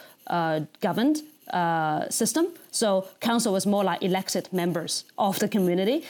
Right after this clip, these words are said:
Uh, so they will be delegated decision makers, uh, to actually, uh, to, to help guide the development as well as, uh, you know, s-, some of the changes, uh, in the network. So that is more decentralized than just, like,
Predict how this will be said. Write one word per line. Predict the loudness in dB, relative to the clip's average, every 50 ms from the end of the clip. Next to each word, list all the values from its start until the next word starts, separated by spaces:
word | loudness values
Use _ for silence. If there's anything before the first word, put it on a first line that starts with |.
| -18 -14 -8 -4
Uh, | -2 -2 0
so | 0 0 0
they | 0 2 2 2
will | 2 2 0
be | 2 0 -2
delegated | 0 0 0 2 0 0 0 0 -2 -2 -2 -4 -6 -4
decision | -4 -4 -2 -2 0 0 0 0
makers, | 0 0 0 0 0 0 0 -2 -4 -8 -16 -20 -12 -4
uh, | -2 0 0 0 0 0
to | -2 0 2 2 2 2
actually, | 0 0 -2 -2 0 0 0 0 -4 -8 -20 _ -14 -6
uh, | -2 0 0 0 0 0 0 0 0 -2 -2 -2 -4 -4 -6 -8 -6 -4
to, | -4 -2
to | 0 0 0
help | 2 0 0 -2 -2 -6 -6
guide | -4 -2 0 0 0 0 0 0
the | 0
development | -2 0 0 0 0 0 2 2 2 2 2 0 0
as | 0 -2 -4 -2
well | -2 -2 -2 -2 -2
as, | -2 -2 -2 -2 -4 -4 -6 -10 -14 -20 -20 -14 -6
uh, | -4 -2 -2 0 -2 -2
you | -2 -2
know, | -2 -4
s-, | -4 -6 -6 -4
some | -4 -2 0 0 0
of | 0 -2 -4
the | -6 -6
changes, | -4 -2 0 0 0 0 -2 -2 -4 -4 -2
uh, | -2 -2 -2 -2
in | -2 -2
the | -2
network. | -2 -2 -4 -6 -8 -10 -10 -10 -12 -18 -20 -20 -20 -12 -6
So | -2 0 2 2 0 -2 -6 -18 -20 _ -14 -6
that | -2 0 2 2 2 4 4
is | 4 2 2 0 -4 -8 -14 _ _ -18 -14 -10 -2 0
more | 2 4 4 4 4 4 4
decentralized | 2 2 2 0 0 0 0 0 0 0 0 -2 -2 -4 -2 -2
than | 0 0 0 0 0
just, | -2 -2 -2
like, | -2 -4 -4